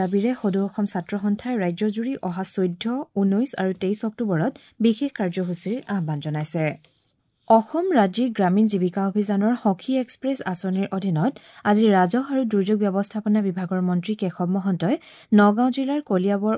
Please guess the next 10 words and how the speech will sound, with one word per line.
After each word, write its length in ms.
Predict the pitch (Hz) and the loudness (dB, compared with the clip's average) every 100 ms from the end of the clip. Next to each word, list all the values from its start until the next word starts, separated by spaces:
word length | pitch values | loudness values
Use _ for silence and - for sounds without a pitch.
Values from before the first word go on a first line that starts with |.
| - | 0
উন্নয়ন 320 | 185 180 190 - | 0 0 -2 -2
খণ্ডৰ 320 | 196 185 220 226 | -2 0 -2 -2
পঞ্চল্লিছ 420 | 185 185 202 208 - | -2 0 -2 -2 -2
গৰাকী 300 | 214 214 254 214 | -4 -4 -4 0
আৰু 140 | 185 180 - - - | 0 0 -8 -6 0
পশ্চিম 300 | 214 - 277 285 | 0 2 0 0
কলিয়াবৰ 380 | 247 254 254 277 | -2 -2 -2 -2
উন্নয়ন 280 | 202 196 202 214 | 0 0 0 0
খণ্ডৰ 280 | 220 214 240 - | 0 2 2 0
ঊনসত্তৰ 460 | 196 208 226 - | -2 -2 -4 -4